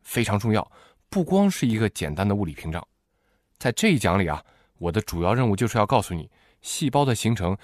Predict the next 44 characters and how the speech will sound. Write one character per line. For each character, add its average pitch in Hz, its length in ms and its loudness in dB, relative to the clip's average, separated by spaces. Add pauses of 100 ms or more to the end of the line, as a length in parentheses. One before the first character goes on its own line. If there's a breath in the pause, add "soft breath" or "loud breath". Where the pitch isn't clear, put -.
(180 loud breath)
在 - 140 -4
生 160 300 0
命 139 200 4
演 73 220 -6
化 156 220 -2
的 110 80 2
历 120 100 0
史 73 160 -6
上 82 220 -4 (300 soft breath)
到 98 200 0
底 90 200 -4
起 - 320 -6
到 101 160 0
了 80 120 -4 (120)
什 - 280 -6
么 117 120 2
关 95 180 2
键 90 120 -2
作 80 140 -12
用。 - 100 -16 (840 soft breath)
我 101 100 -2
们 117 120 4
先 170 160 4
来 156 80 6
看 160 180 2
看 104 180 -2 (200 soft breath)
细 - 280 0
胞 156 220 6 (180)
是 - 220 -4
个 95 80 0
什 98 140 -2
么 117 60 4
东 175 200 2
西。 - 140 -8 (800 soft breath)
你 101 180 2
可 147 160 2
以 143 80 4
啊， 80 120 0 (220 loud breath)
把 92 100 -4
细 - 300 -4
胞 147 160 2
的 139 80 4
结 107 180 0
构 127 200 0